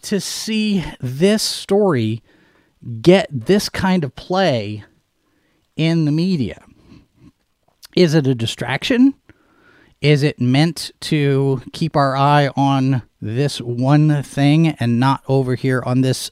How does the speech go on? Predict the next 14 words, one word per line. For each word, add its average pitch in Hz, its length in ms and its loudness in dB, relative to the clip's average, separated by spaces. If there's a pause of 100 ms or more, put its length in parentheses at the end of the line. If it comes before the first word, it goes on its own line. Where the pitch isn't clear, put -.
other 175 380 0
thing? 190 520 -2
Who 208 180 2
knows? - 560 -6 (1000)
But 175 200 4
here 220 320 0
is 208 240 2
the 156 100 -4
story. 147 460 -2
Tim 202 240 2
Stickings, 165 800 -2
uh, 127 440 0
the 113 120 -6
byline, 143 640 2